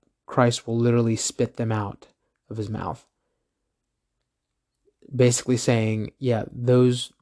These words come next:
Christians are not in me. They're not in me. I am not in them.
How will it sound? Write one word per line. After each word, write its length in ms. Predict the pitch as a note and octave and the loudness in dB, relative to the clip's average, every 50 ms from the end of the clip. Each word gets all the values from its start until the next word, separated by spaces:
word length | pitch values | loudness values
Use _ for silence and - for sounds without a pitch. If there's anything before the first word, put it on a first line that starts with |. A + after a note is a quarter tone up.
| _ | _
Christians 500 | - - C#3 C3+ - - D#3+ D#3+ D3+ B2+ | -6 -4 -2 -2 0 0 0 2 2 2
are 120 | A#2 A2 A2+ | 2 2 0
not 360 | G#2+ A2 A2+ A#2 A2+ - - | 0 0 0 0 0 -2 -2
in 200 | A#2+ A2+ G#2+ G2+ | -4 -6 -6 -6
me. 280 | - - - - - _ _ _ _ _ _ _ | -8 -12 -14 -16 -18 _ _ _ _ _ _ _
They're 180 | A#2+ A#2+ A2+ A#2 | -6 -4 -2 0
not 220 | A#2+ B2 B2 - | 2 2 2 2
in 160 | B2+ C3 C3 C3 | 2 2 2 4
me. 320 | C3+ C3+ D3 D#3 C#3+ - _ - | 4 4 2 2 0 -6 _ -8
I 140 | A#2+ A#2 | -6 -4
am 100 | A#2 A2+ | -2 -2
not 180 | A2+ A2 G#2+ A2 | -2 -2 -2 0
in 120 | A#2 A#2+ | 0 0
them. 320 | B2+ B2+ C3 A#2+ - - | 2 2 2 0 0 -4